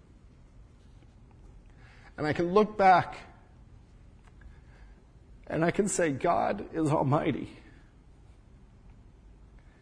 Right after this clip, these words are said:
And he never lost control." And I had no idea what he was doing, and it hurt.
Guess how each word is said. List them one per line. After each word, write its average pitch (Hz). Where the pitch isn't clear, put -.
And 151
he 160
never 175
lost 185
control." -
And 175
I 190
had 175
no 180
idea 220
what 190
he 180
was 156
doing, 175
and 160
it 143
hurt. 226